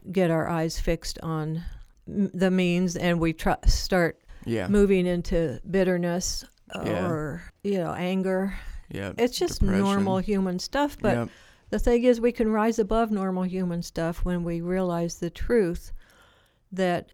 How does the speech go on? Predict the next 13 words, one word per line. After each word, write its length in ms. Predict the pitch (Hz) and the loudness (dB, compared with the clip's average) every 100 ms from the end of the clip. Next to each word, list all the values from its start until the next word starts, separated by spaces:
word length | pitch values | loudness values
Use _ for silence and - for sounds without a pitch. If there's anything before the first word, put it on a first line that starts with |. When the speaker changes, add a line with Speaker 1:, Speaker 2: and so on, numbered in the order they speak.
| _ | _
Speaker 1:
it 180 | 214 208 | -2 -2
was 220 | 202 196 | -2 -4
the 80 | - | -2
person's 480 | - 185 - 180 - | 0 0 -2 -6 -6
time 260 | - 165 165 | -4 -4 0
to 140 | 170 | 0
die. 340 | 165 151 175 - - | 0 -4 -6 -10 -10
Speaker 2:
Right. 400 | 113 107 90 - - _ _ _ _ | -4 -2 -4 -8 -16 _ _ _ _
And 340 | 139 139 131 - | 0 2 2 0
when 220 | 139 156 | 0 4
do 80 | 143 | 6
you 80 | |
think, 480 | 139 139 135 - - | 4 2 -2 -6 -16